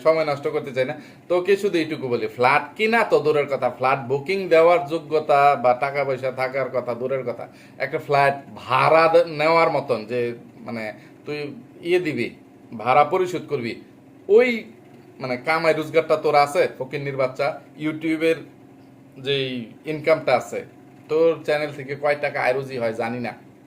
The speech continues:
ঠিক আছে? তো এর বাইরে তোর, মানে, আর কোনো আয় রুজি আছে যেটা দিয়ে তুই ফ্ল্যাটের, একটা ফ্ল্যাটের এক মাসের ভাড়া তুই দিতে পারবি? সেইটাও তো মনে হয় যে মাল্টিপ্লাগ, মাল্টি নোংরা, তার তলদেশ ভাড়া দিয়ে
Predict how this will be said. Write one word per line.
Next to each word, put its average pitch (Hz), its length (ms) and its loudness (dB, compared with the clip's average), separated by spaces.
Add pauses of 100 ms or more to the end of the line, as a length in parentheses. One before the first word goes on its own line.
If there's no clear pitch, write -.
(480)
ঠিক 131 120 -6
আছে? 165 240 0 (300)
তো 156 80 -6 (100)
এর 190 200 8
বাইরে 143 520 2 (280)
তোর, 185 500 4 (200)
মানে, 151 220 -4
আর 151 340 2
কোনো 190 140 -4
আয় 156 240 2
রুজি 180 280 2
আছে 151 380 2 (100)
যেটা 139 260 0
দিয়ে 127 380 -4 (120)
তুই 143 260 -10 (540)
ফ্ল্যাটের, 160 440 6
একটা 147 280 0
ফ্ল্যাটের 151 400 2 (100)
এক 233 260 4
মাসের 214 340 2
ভাড়া 139 580 2 (120)
তুই 135 100 -12
দিতে 147 240 -4
পারবি? 143 360 -2 (200)
সেইটাও 202 380 4
তো 233 140 2
মনে 208 180 0
হয় 151 180 0
যে 143 120 -4
মাল্টিপ্লাগ, 135 640 -2
মাল্টি 127 360 -4
নোংরা, 147 540 -2 (220)
তার 131 200 2
তলদেশ 165 420 2
ভাড়া 131 280 6
দিয়ে 160 340 4